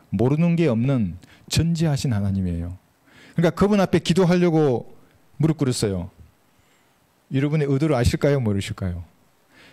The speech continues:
여러분의 말이 진짜인지 아닌지 그분 아실까요? 모르실까요?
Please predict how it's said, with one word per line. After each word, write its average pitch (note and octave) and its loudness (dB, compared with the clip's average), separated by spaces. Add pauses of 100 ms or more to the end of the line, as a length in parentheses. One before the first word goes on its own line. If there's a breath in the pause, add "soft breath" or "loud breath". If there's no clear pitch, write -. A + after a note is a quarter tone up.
(140 soft breath)
여러분의 F3+ 2
말이 C#3+ 2
진짜인지 F#3 2
아닌지 D3 0
그분 E3+ 0
아실까요? D#3 0
모르실까요? G2 -4